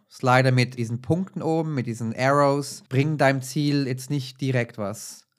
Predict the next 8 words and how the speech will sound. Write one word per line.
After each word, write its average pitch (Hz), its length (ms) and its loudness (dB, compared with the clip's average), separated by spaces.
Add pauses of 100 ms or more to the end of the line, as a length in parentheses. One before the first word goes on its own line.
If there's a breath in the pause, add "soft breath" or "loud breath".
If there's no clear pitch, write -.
(240)
Generell 143 560 0
würde 139 140 0
ich 131 80 -6
diese 131 200 -4
Attention 143 540 -4
Ratio, 101 720 -6
die 120 140 -2
Link 147 400 2